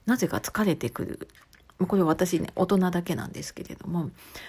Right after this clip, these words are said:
な-、なぜかね、結構疲れてきて、で、しかも結構暑くなってくるんですよ。家の中なんですけど。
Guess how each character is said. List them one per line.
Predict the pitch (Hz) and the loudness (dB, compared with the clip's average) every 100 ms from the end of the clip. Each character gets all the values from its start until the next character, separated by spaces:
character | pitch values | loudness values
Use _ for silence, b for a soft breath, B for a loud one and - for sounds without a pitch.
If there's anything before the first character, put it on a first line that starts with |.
| B | B
な-、 | 185 214 | 2 2
な | 240 | 2
ぜ | 240 | 0
か | 143 | -2
ね、 | 147 | -4
結 | 170 226 | -4 -4
構 | 151 | -4
疲 | 143 - 247 | -4 -2 0
れ | 160 | -2
て | - 147 _ _ | -4 -10 _ _
き | - | -14
て、 | - 156 156 151 - - _ _ - | -4 0 0 -2 -6 -14 _ _ -10
で、 | - | -4
し | 190 | -4
か | - | 0
も | 240 165 | 0 0
結 | 240 - | -2 -4
構 | - - | -4 -2
暑 | 175 - | -6 -8
く | - 202 | -4 -2
な | 147 | -2
っ | |
て | - | -6
く | - | -10
る | 139 | -8
ん | |
で | |
す | - | -6
よ。 | - | -2
家 | 147 156 | 0 0
の | 151 | 0
中 | 147 143 - | -4 -4 -6
な | - | -8
ん | - | -8
で | - | -10
す | - | -10
け | - | -8
ど。 | - - | -6 -6